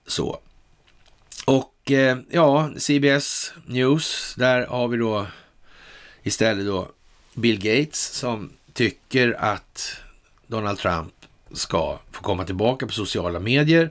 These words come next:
och dessutom tycker han att man kanske måste ta en tredje spruta av coronavirusvaccinet. Det kan ju vara så. Och, eh, ja, jag vet inte om vi kommer ner till åttioåttonde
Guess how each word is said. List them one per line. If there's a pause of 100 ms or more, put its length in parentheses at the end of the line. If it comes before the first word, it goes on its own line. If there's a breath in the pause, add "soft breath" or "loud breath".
(140)
och
dessutom
tycker
han
att
man
kanske
måste
ta
en
tredje
spruta (1000 soft breath)
av
coronavirusvaccinet. (2500 loud breath)
Det
kan
ju
vara
så. (2000)
Och,
eh,
ja,
jag
vet
inte
om
vi
kommer
ner
till
åttioåttonde